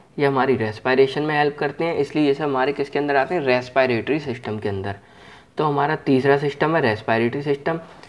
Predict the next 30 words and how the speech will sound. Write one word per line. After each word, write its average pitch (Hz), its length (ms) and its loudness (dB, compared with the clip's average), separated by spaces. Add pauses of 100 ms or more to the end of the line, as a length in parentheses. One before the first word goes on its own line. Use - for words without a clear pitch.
(120)
और 139 120 8
इसका 143 200 0
फंक्शन 123 460 -2
भी 151 80 0
आपको 139 240 2
याद 135 240 6
हो 127 80 6
गया 143 140 0
होगा 139 260 -4 (300)
कि 160 60 2
ये 151 180 4
क्या 151 160 0
करते - 260 -4
हैं, 156 60 -2
हमारी 156 200 2
रेस्पिरेशन 135 680 0
में 151 140 -4
हेल्प 117 280 0
करते 139 300 -4
हैं, 165 160 -4 (320)
जिससे 131 280 -2
हम 143 160 0
क्या 147 120 0
लेते 139 240 0
हैं, - 80 -2
ऑक्सीजन 143 500 0
को 143 100 4
अपने 143 240 2
बॉडी 120 280 4
के 151 140 0